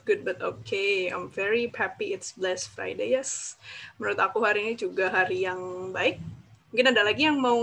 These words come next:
sharing hari ini, bagaimana harinya? Bosan, pretty good. <laughs> Not bad, but not good. Jumat barokah, kerja sambil Zoom.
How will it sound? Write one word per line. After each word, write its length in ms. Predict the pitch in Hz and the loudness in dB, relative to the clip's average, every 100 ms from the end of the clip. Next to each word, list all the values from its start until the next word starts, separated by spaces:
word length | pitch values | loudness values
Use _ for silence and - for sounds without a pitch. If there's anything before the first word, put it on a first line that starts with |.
| 240 | 2
sharing 480 | 262 277 302 311 302 | 4 4 4 2 2
hari 320 | 247 240 233 | 2 4 4
ini, 320 | 247 262 269 - - | 4 2 -2 -8 -10
bagaimana 800 | - 196 202 202 208 220 220 233 - _ _ _ - | -4 -2 0 -2 -2 0 0 -4 -12 _ _ _ -2
harinya? 560 | 220 208 208 214 240 240 - - - _ _ _ 240 | 0 0 -2 -2 -2 -4 -14 -20 -20 _ _ _ -2
Bosan, 720 | 208 - 269 262 233 185 180 | -2 2 6 6 6 2 0
pretty 320 | 208 202 208 | 0 2 -2
good. 400 | - 226 208 185 _ _ - | 4 4 4 0 _ _ -20
<laughs> 280 | - _ 269 | -20 _ 2
Not 400 | 277 269 240 208 | 6 6 4 0
bad, 320 | 208 226 214 | 2 2 2
but 160 | 196 - | -4 -6
not 240 | 202 190 _ | -6 -8 _
good. 240 | 226 214 214 | -2 0 0
Jumat 320 | 208 190 208 202 | -8 -8 -12 -8
barokah, 560 | 208 214 220 226 220 | -6 -8 -8 -6 -6
kerja 320 | - 214 196 208 | -8 -10 -8 -10
sambil 400 | 214 202 202 190 | -12 -10 -8 -8
Zoom. 400 | 202 202 208 | -6 -6 -6